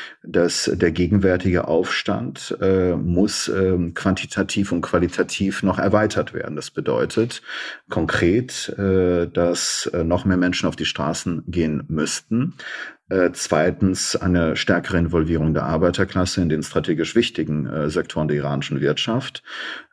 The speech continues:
Ähm, bislang haben wir bestimmte Streiks schon gehabt, äh, zumeist von Vertragsarbeitern, aber wir haben, äh, die Frage ist, inwieweit es zu einer massiven, äh, Koalition oder zu einer Koalition kommt zwischen den Vertrags- und den permanenten Arbeitern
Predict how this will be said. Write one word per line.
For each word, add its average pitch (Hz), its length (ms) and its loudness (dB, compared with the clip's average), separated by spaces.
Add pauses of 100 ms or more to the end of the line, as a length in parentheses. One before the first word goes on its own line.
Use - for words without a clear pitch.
(120)
Ähm, 82 640 4
bislang 80 380 0
haben 87 160 2
wir 85 100 2
bestimmte - 400 -4
Streiks - 360 -2
schon 67 180 -2
gehabt, 104 360 -2
äh, 76 340 2
zumeist 80 480 0
von - 140 -4
Vertragsarbeitern, 82 1120 0
aber 73 480 0 (420)
wir - 140 -6
haben, 80 440 0
äh, 73 140 -2
die - 120 -12
Frage 71 340 0
ist, - 280 0
inwieweit 80 500 0
es - 160 -2
zu 78 80 -2
einer 78 160 2
massiven, 73 680 -2
äh, 58 500 0
Koalition 87 840 2
oder 76 160 2
zu - 140 -6
einer 78 100 0
Koalition 80 460 -2
kommt 80 220 -4
zwischen - 220 -2
den 71 100 -2
Vertrags- - 500 -2
und 76 100 2
den 76 140 2
permanenten 85 500 2
Arbeitern 76 600 -2